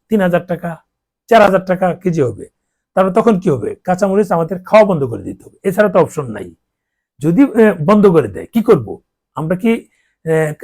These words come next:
টাকা তো নাই, যেমন এখন যে অবস্থা, অনেকে বলে যে যারা এই সরকারে আছে তারা বলে যে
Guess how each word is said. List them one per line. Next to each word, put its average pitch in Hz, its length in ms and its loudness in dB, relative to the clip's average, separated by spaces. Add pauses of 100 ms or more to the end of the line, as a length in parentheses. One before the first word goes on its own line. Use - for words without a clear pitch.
(300)
টাকা 226 220 2
তো 233 180 2
নাই, 135 260 -2
যেমন 180 460 -6 (240)
এখন 220 320 2
যে 233 80 4
অবস্থা, 196 520 0 (1120)
অনেকে 214 280 2
বলে 233 220 4
যে 220 200 4
যারা 185 540 4 (340)
এই 247 140 4
সরকারে 190 400 2
আছে 160 180 0
তারা 202 220 4
বলে 208 200 0
যে 277 200 -2